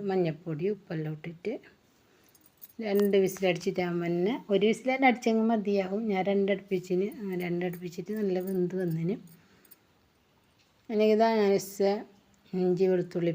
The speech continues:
പേസ്റ്റ് ഇട്ട് കൊടുക്കുന്നത്. പിന്നെ അതിന് വേണ്ടിയ വെള്ളം, വേവാൻ എത്ര വെള്ളം വേണം അത്ര വെള്ളം കൂട്ടിയിട്ട് അതിനെ വേവിച്ചിട്ട് എടുക്കുന്നു.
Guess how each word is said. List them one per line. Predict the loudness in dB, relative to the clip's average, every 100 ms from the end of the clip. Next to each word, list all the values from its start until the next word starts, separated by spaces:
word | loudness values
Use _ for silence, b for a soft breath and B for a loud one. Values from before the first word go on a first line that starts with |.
| 0
പേസ്റ്റ് | -2 -2 -4
ഇട്ട് | -4 -2
കൊടുക്കുന്നത്. | -4 -4 -6 -4 -6 -8 -18 _ _ b b b b _
പിന്നെ | 0 2
അതിന് | 4 6
വേണ്ടിയ | 6 6 6 6
വെള്ളം, | 6 4 4 4
വേവാൻ | 4 4 0
എത്ര | -2 -2 0
വെള്ളം | 0 0 -2
വേണം | -2 -2
അത്ര | -4 -6 -4
വെള്ളം | -4 -4 -4
കൂട്ടിയിട്ട് | -6 -6 -8 -6 -8 -8 _ b b b b _ _ -4
അതിനെ | 0 0 -2 -8 _ 0
വേവിച്ചിട്ട് | 2 2 -2 -2 -2
എടുക്കുന്നു. | -2 -6 -6